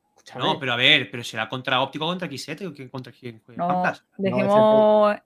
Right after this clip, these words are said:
Speaker 3: en un caso de que se encuentren.
Speaker 1: Claro,
Speaker 2: Ah,
Speaker 1: en
Speaker 2: ¿quién?
Speaker 1: el
Speaker 2: Eh,
Speaker 3: Fuera
Speaker 2: ¿Fnatic
Speaker 3: de
Speaker 2: y F P X?
Speaker 3: Sí.
Speaker 1: Sí.
Speaker 2: Que no va a pasar porque obviamente va a ganar de Rex. Pero en caso de que se encuentren, buf, estaría close. Es que el caso de Fnatic es que tiene más de una mente pensante.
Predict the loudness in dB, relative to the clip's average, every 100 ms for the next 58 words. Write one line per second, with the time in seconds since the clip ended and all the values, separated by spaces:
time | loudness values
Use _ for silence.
0 | _ -6 -2 0 0 0 -4 -6 -10 -10
1 | -10 -10 -14 -20 -20 _ _ _ -4 -2
2 | -2 -8 _ 4 6 4 2 4 4 6
3 | 6 4 4 0 0 -4 -4 -4 -6 -12
4 | -16 -20 _ -4 -4 -4 -12 _ _ 0
5 | 2 2 -2 -4 -4 -2 -2 -2 -4 -4
6 | -6 -10 -20 _ _ _ -4 2 4 4
7 | 4 2 -2 -6 -6 -6 -8 -10 -14 -12
8 | -12 -10 -12 -12 _ _ _ _ _ _
9 | _ _ -6 -6 -6 -10 -4 -2 -2 -2
10 | -4 -4 -10 -12 -12 -14 -12 -12 -14 -18
11 | -20 -12 -10 -6 -6 -4 -6 -8 -6 -6
12 | -6 -8 -12